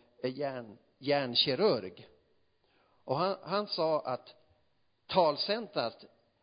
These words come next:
verkar dominera över andra centra i hjärnan.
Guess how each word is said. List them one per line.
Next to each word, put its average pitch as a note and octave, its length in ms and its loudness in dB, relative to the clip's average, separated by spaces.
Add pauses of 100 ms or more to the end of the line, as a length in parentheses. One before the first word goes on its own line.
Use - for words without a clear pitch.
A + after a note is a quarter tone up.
(220)
verkar D3 480 0
dominera D3 840 -4 (120)
över C3+ 380 -4
andra D#3 480 -8 (180)
centra B2+ 500 -10
i B2+ 100 -10
hjärnan. G#2 500 -10